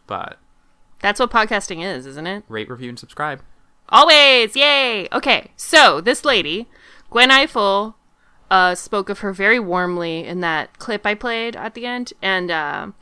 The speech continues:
Speaker 2: I was like, "Huh, I've never heard of that name. I wonder what," and she mentioned her voice and how her voice really spoke to Miss Eiffel as a young child, and I was like, "Hmm, I wonder what that means." So I went on YouTube,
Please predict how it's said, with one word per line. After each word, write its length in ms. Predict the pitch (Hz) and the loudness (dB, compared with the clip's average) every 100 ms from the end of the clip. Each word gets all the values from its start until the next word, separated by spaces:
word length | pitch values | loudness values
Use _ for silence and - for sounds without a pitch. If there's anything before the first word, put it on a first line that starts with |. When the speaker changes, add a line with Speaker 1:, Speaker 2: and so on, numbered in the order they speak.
| _ _ | _ _
Speaker 2:
I 60 | 226 | -4
was 80 | |
like, 200 | 226 254 - | 0 0 4
"Huh, 340 | 587 392 - 240 | 4 4 0 -4
I've 100 | 254 | -2
never 260 | 262 277 | -2 -2
heard 200 | 330 403 | -2 -2
of 80 | 269 | -2
that 180 | 233 190 | -4 -4
name. 340 | 202 202 208 | -6 -6 -6
I 100 | 208 | -8
wonder 280 | 214 220 226 | -8 -6 -8
what," 220 | 220 214 - | -8 -12 -8
and 200 | 220 220 | -6 -4
she 160 | - 262 | -6 0
mentioned 420 | 262 269 285 240 | 0 0 -4 -8
her 120 | 202 | -6
voice 540 | 202 180 131 - - - - - | -4 -6 -6 -12 -18 -20 -20 -16
and 140 | - 202 | -12 -6
how 220 | 196 190 | -4 -4
her 120 | 196 | -6
voice 340 | 175 185 180 196 | -4 -4 -4 -6
really 160 | 175 | -8
spoke 400 | 175 - 226 214 | -8 -4 -4 -4
to 240 | - 180 160 _ _ _ _ _ _ | -8 -10 -10 _ _ _ _ _ _
Miss 220 | 180 160 - | -14 -12 -8
Eiffel 440 | 156 143 147 151 | -8 -8 -10 -10
as 180 | - 165 | -10 -10
a 80 | 165 | -10
young 200 | 165 160 | -10 -12
child, 400 | 165 339 311 175 | -4 0 0 -2
and 120 | 175 170 | -6 -6
I 40 | |
was 80 | 170 | -4
like, 180 | 180 - | -6 -8
"Hmm, 200 | 349 370 - | -8 -6 -4
I 80 | |
wonder 220 | 190 185 202 | -4 -4 -6
what 140 | 220 | -2
that 160 | 403 196 | -2 -2
means." 280 | 180 175 - - - - | -8 -12 -20 -20 -20 -10
So 140 | 226 | -2
I 80 | 208 | 0
went 160 | 226 | 0
on 80 | 240 | 0
YouTube, 520 | 247 320 233 196 190 | -2 -4 -4 -2 -2